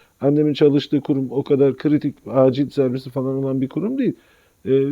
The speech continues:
büyük bir düşkünler evi, Darül Acize, halen, e, faaliyette olan bir insani kurumdu. Yani daha çok sosyal yönleriyle güçlenen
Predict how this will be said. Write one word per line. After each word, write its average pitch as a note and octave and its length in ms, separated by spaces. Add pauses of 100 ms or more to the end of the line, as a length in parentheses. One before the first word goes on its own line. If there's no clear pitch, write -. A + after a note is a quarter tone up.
(200)
büyük G3+ 280
bir G3 120
düşkünler F#3 460
evi, A#2 280
Darül C#3+ 340
Acize, A#2 320
halen, C#3 360
e, - 40 (600)
faaliyette B2+ 540
olan A#2+ 200 (580)
bir C#3 180
insani E3 560
kurumdu. A2 440
Yani A#2 320
daha D3 180
çok G3 200
sosyal F3 420
yönleriyle E3+ 500
güçlenen B2 560